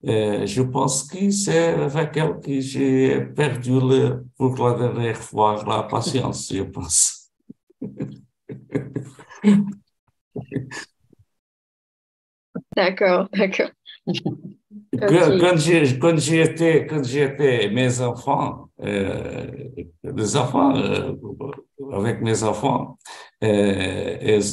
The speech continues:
Speaker 1: euh, beaucoup d'années, beaucoup d'années dernière, euh, parfois, j'ai, euh, j'ai perdu la, la patience avec, avec lui. Euh, mais maintenant, c'est différent. Ils sont déjà adultes.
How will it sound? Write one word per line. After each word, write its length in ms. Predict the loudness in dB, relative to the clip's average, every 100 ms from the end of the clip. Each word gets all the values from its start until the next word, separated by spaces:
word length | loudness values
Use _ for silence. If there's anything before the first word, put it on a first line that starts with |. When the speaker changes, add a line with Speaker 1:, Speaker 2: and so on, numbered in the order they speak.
| -4
Speaker 1:
euh, 680 | -4 -4 -6 -8 -8 -4
beaucoup 320 | -2 0 2 2
d'années, 420 | 4 2 2 0
beaucoup 360 | -2 -2 -2
d'années 300 | 0 0 0
dernière, 500 | -2 -4 -2 -2 -2 -10 -18 -18 -20 _ 0
euh, 1000 | 2 4 4 2 2 -2 -2 -6 -6 -10 -8
parfois, 680 | -4 -4 0 4 6 4 2
j'ai, 640 | 0 0 2 2 -2 -6 -10 -20 -20 _ _ -12
euh, 360 | -6 -4 -2 -4
j'ai 200 | -4 -2
perdu 500 | 0 0 0 0 2 2
la, 380 | 2 2 -2 -2
la 140 | -2 -2
patience 800 | -4 -6 -4 0 0 -2 -6 -8 -6
avec, 380 | -4 -2 -4 -8 -20 _ _ _ _ -10
avec 460 | -4 -2 -2 -4 -2
lui. 460 | 2 2 0 -4 -14 _ _ _ -8
Euh, 960 | 0 2 4 2 2 0 -2 -2 -4 -2
mais 300 | 0 0 0
maintenant, 480 | 0 0 2 0 0
c'est 260 | 0 0
différent. 600 | 0 -4 -4 -2 0 0 -2
Ils 220 | -4 -6
sont 340 | -8 -6 -6
déjà 400 | -8 -4 -2 -2
adultes. 640 | -2 -2 -2 -2 -8 -8